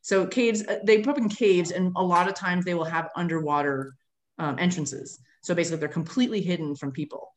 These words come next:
And the reason why is because they were so <laughs> persecuted. Um, uh, they were depleted during the Roman era. Then in the Middle Ages, they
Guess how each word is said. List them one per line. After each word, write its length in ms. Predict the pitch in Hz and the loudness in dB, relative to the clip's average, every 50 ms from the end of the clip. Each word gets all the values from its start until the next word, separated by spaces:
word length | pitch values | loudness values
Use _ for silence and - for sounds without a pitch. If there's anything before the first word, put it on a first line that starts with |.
| _ _ _ _ _ - | _ _ _ _ _ -4
And 120 | 175 175 | -4 -2
the 80 | 165 156 | -2 -2
reason 520 | 156 170 196 254 294 339 311 269 202 185 | -4 -2 -2 0 0 0 0 0 0 0
why 400 | 165 143 135 135 131 135 135 131 131 | 0 0 -2 -2 -2 -4 -4 -4 -4
is 140 | - 170 170 | -6 -6 -6
because 680 | - 180 175 - - 240 226 220 196 180 160 160 160 | -6 -8 -8 -6 -4 -2 0 0 0 0 -2 -4 -4
they 140 | 175 170 160 | -4 -4 -2
were 120 | 147 147 | -2 -4
so 420 | 143 - - - 175 170 175 175 | -4 -6 -4 -2 -2 0 0 -2
<laughs> 100 | 170 175 | -2 -2
persecuted. 680 | - 196 196 - 226 - - - 214 - - - - - - - - - _ - - - - - - - _ - | -4 -4 -2 -2 -2 0 2 2 2 2 2 -2 -2 -2 -4 -8 -10 -12 _ -20 -20 -20 -20 -20 -20 -20 _ -4
Um, 540 | - 185 170 165 165 160 160 156 156 156 135 127 - - _ _ _ - | -2 0 2 2 0 0 -2 -2 -4 -6 -8 -12 -16 -20 _ _ _ -6
uh, 300 | 170 170 156 143 135 131 - - | -4 -2 -2 -2 -2 -4 -4 -2
they 80 | 175 170 | -2 -2
were 80 | 165 | -2
depleted 440 | 165 170 165 - - 208 202 208 190 | -2 -4 -6 -2 -2 0 0 0 0
during 180 | 185 196 190 185 | 0 0 0 0
the 80 | 165 | 0
Roman 280 | 165 180 185 196 185 180 | 0 0 0 0 -2 -2
era. 440 | 175 180 175 175 175 175 170 170 - | 0 0 0 2 2 2 0 0 -2
Then 140 | 175 170 165 | -4 -4 -4
in 80 | 160 156 | -4 -4
the 60 | 156 | -4
Middle 240 | 165 180 185 190 - | -2 -2 -2 0 0
Ages, 500 | - 180 175 180 180 175 170 175 175 - _ _ - | 0 -2 -2 0 -2 -2 -2 -4 -8 -14 _ _ -6
they 260 | 170 160 147 - | -4 -4 -4 -6